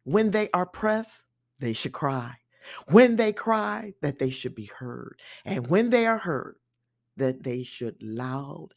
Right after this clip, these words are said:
and praise God." Beloved, if you l-, learn to do this, you will be full of faith, full of peace, and full of love,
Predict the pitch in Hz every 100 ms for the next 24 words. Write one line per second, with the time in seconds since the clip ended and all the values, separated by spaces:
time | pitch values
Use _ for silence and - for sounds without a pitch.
0 | - 127 113 117 - - - 220 156 -
1 | 104 110 - - - _ - 113 - -
2 | - _ _ _ _ - - - - 143
3 | 165 170 151 135 143 196 277 294 285 147
4 | - - _ - 85 92 - - _ 143
5 | 175 208 220 175 143 139 143 175 143 156
6 | 143 156 - - - - _ _ _ _
7 | _ - - - 143 190 180 160 156 -
8 | 214 208 196 175 156 - - _ _ _
9 | _ _ _ _ - - _ - 214 202
10 | 196 - 131 - - - - _ _ _
11 | _ _ _ _ _ - 143 131 - -
12 | 156 113 113 113 _ _ - 143 120 117
13 | 110 - -